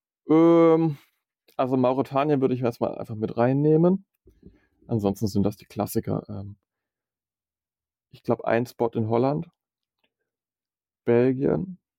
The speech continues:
Luxemburg, für einen Spot in der Schweiz. Ähm, in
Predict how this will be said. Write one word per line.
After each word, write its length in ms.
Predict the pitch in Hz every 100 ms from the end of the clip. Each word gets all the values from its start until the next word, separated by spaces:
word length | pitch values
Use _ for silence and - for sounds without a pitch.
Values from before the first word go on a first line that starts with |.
| _
Luxemburg, 1040 | - 120 131 - - 156 160 165 175 185 _ _ _ _ _ _ _ _ _ _ 247
für 240 | 226 - -
einen 180 | 117 123
Spot 240 | - 123 127
in 120 | 123
der 100 | 113
Schweiz. 920 | - 110 104 104 123 180 - - - _ _ _ _ _ _ _ _ _ _ _ _ _ _ _ -
Ähm, 840 | 101 110 113 113 110 110 110 - - _ _ _ _ _ _ _
in 300 | 117 113